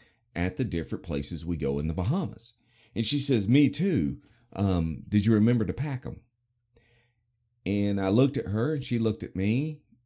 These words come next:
and she goes, "You brought the passports, right?" And I'm still looking at her and she goes, "You're joking. Don't, don't, don't be playing." I'm like, "Uh, no, I didn't bring 'em."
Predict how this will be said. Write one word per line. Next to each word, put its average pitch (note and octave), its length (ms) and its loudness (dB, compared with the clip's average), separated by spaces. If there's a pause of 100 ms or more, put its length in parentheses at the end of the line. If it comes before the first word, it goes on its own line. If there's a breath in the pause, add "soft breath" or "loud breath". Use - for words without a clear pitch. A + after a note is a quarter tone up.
(140)
and F2+ 140 -4
she - 140 -8
goes, E2+ 440 -4 (880)
"You G2+ 160 -2
brought A2+ 220 2
the - 40 -4
passports, A2+ 560 0
right?" F2 240 0 (1400)
And E2 100 -4
I'm E2+ 80 0
still G2 200 0
looking F#2 240 2
at D#2+ 60 -2
her D2+ 60 -4
and C#2+ 100 -4
she - 100 -12
goes, D#2+ 260 -4
"You're F#2 100 0
joking. G2+ 460 2
Don't, F2 320 -2
don't, F2+ 240 -2
don't F#2 180 -2
be G2+ 120 2
playing." E2+ 480 -2 (120)
I'm E2 140 -6
like, C#2+ 260 -6
"Uh, A#2 320 -4
no, A2+ 300 -4
I A2+ 100 -6
didn't C#3 220 -8
bring C#3+ 220 -8
'em." A#2+ 160 -8